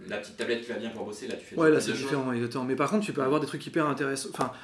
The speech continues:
Speaker 2: en fait, un casque sans bruit, tu vois, un casque anti-bruit avec
Speaker 1: Ouais.
Speaker 2: un bon podcast, c'est génial.
Speaker 1: Ouais, ouais.
Speaker 2: Mais après, t'as des bouquins audiobook. Et il y a plus de gens que t'imagines qui li-, qui lisent, entre guillemets, des, des bouquins avec des audiobooks.
Speaker 1: Avec des audiobooks de plus
Speaker 2: Ouais,
Speaker 1: en plus.
Speaker 2: moi, j'ai un peu de mal, mais <laughs>
Speaker 1: Euh, ouais,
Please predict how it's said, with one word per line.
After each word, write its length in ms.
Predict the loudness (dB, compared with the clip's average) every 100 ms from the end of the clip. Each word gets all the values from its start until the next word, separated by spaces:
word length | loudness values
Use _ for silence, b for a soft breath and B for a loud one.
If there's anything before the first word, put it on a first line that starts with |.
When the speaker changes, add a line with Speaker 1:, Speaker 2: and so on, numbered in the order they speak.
| 2
Speaker 2:
en 40 |
fait, 120 | 4
un 60 | 4
casque 240 | 2 2
sans 160 | 0 2
bruit, 160 | 2 2
tu 100 | 0
vois, 100 | 0
un 60 |
casque 180 | 0 2
anti-bruit 420 | -2 0 4 6
avec 180 | 6 2
Speaker 1:
Ouais. 40 | 0
Speaker 2:
un 40 |
bon 120 | -2
podcast, 340 | 0 0 0 -2
c'est 100 | -4
génial. 300 | -4 -4 -4
Speaker 1:
Ouais, 60 |
ouais. 680 | -6 -10 -12 -14 -16 -18 -18 -20 _
Speaker 2:
Mais 60 | -4
après, 140 | 2
t'as 100 | 4
des 80 | 6
bouquins 260 | 4 0 4
audiobook. 420 | 8 8 6 0
Et 40 | -6
il 60 | -6
y 20 |
a 60 | -2
plus 180 | 0 6
de 80 |
gens 160 | 6 4
que 60 | -2
t'imagines 420 | -2 -2 -2 -4
qui 140 | -4
li-, 480 | -4 -4 -4 -6 -8
qui 140 | -10 -2
lisent, 240 | 6 6
entre 180 | 6 0
guillemets, 220 | -2 -2
des, 160 | -4 -10 _ _
des 80 | -8
bouquins 320 | -6 -2 -2
avec 160 | 0 -2
des 100 | -2
audiobooks. 380 | -2 -4 -8 -12
Speaker 1:
Avec 140 | -10
des 100 | -8
audiobooks 320 | -6 -6 -6 -6
de 40 |
plus 80 | -6
Speaker 2:
Ouais, 80 | -6
Speaker 1:
en 40 |
plus. 120 | -4
Speaker 2:
moi, 80 | 2
j'ai 60 | 2
un 40 |
peu 100 | 2
de 60 | 0
mal, 140 | -2 -4
mais 60 |
<laughs> 540 | -4 -4 -2 -2 -4 -2
Speaker 1:
Euh, 160 | -2
ouais, 200 | -2 -4